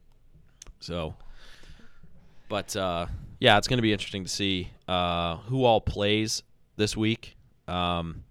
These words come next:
because of the now truncated preseason with only three games. Do you play your starters in week two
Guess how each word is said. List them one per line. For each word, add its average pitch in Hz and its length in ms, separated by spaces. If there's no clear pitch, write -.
because 120 320
of 98 140
the 95 400
now 95 180
truncated 104 560
preseason 107 520
with 95 120
only 92 160
three 104 220
games. 95 400
Do 104 80
you 110 80
play 131 180
your 123 120
starters 123 440
in 104 100
week 113 200
two 180 420